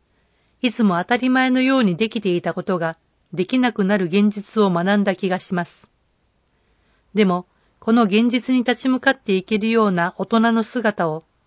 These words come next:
子どもたちに伝えていきたいですね。とは言っても、大人でも苦しい時はあります。そんな時は、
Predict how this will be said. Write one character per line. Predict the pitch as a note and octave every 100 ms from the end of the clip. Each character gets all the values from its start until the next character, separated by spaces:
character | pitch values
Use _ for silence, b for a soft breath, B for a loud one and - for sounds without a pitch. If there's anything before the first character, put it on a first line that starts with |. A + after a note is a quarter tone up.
| _
子 | -
ど | A3
も | A#3
た | A3 G3+
ち | -
に | F3
伝 | - - G#3+
え |
て | G#3+
い | G#3+
き | G#3+
た | A#3+ A3+
い |
で | E3+
す | D3+ D#3
ね。 | F#3 G#3 _ _ _ _ _ _ _ _ _ _ _ _ _ _
と | C4
は | B3
言 | F3+
っ |
て | - G3+
も、 | E3 D#3+ _ _ _ _ -
大 | G3
人 | A3+ A3+
で | A3
も | F#3+
苦 | F3+ A3 B3
し | - C4+
い |
時 | - F3 A#3
は | F#3+
あ | D#3+
り | E3
ま | E3
す。 | - _ _ _ _ _ _ _ _ _ _
そ | -
ん | A3+
な | A3+
時 | A3 G#3+ G#3+
は、 | F3 E3